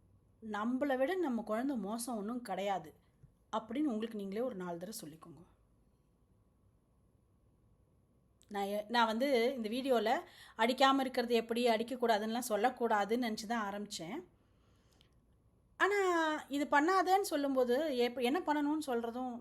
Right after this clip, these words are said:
தார்மீகமா நம்ம உரிமை இல்லையான்னு எனக்கு தோணுது. அதனால தான் கண்டினியூ பண்றேன்.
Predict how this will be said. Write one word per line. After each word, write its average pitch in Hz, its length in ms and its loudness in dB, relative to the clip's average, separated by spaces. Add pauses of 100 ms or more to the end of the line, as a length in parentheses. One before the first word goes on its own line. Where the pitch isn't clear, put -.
தார்மீகமா 208 520 -2
நம்ம 190 220 -6
உரிமை 185 360 -6
இல்லையான்னு 202 500 -6 (460)
எனக்கு 185 340 -12
தோணுது. 180 340 -8
அதனால 170 420 -8
தான் 185 180 -6
கண்டினியூ 180 220 -10
பண்றேன். 165 400 -16